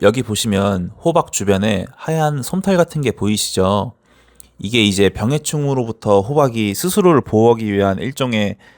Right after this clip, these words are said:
파수꾼 장치를 해준다고 생각해 주시면 되거든요. 그러니까, 음, 이제 쉽게 못 달라붙게 해준다고 생각해 주시면 돼요. 실제로 만져보면 까슬까슬한 느낌이 든답니다.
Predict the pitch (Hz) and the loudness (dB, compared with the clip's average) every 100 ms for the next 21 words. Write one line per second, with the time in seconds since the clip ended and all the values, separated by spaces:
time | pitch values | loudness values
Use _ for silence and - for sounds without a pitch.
0 | _ _ - - - - 214 104 104 - | _ _ -8 -2 -2 0 0 2 0 2
1 | 95 90 - _ - 123 110 98 98 117 | 2 2 -2 _ -2 0 0 0 0 -4
2 | 117 123 101 98 95 92 92 90 92 143 | -4 -4 -4 -2 -2 0 0 0 -2 -4
3 | - - - - _ _ 107 107 98 101 | -6 -20 -20 -20 _ _ -4 0 2 4
4 | 104 104 - - 101 95 95 95 95 92 | 4 0 -6 -8 -6 -4 -2 -2 -4 -6
5 | _ 101 95 - - 151 202 - 226 202 | _ -4 -2 -2 0 2 2 4 4 4
6 | 101 - 190 - _ _ _ - 147 143 | 0 -8 -10 -10 _ _ _ -10 -8 -2
7 | 120 101 98 143 139 110 - 101 95 - | 0 0 0 -2 -2 -4 -4 -6 -4 -6
8 | - _ _ _ - - 214 214 185 92 | -6 _ _ _ -6 -2 2 4 4 2
9 | 104 123 117 98 110 185 _ - 226 233 | 2 0 2 0 -2 -4 _ -4 -4 -2
10 | 208 185 - 220 101 - 98 90 _ _ | -4 -2 -2 -2 -2 -4 -4 -4 _ _
11 | _ _ _ _ _ _ - 101 98 87 | _ _ _ _ _ _ -2 2 2 0
12 | 90 160 | -2 -4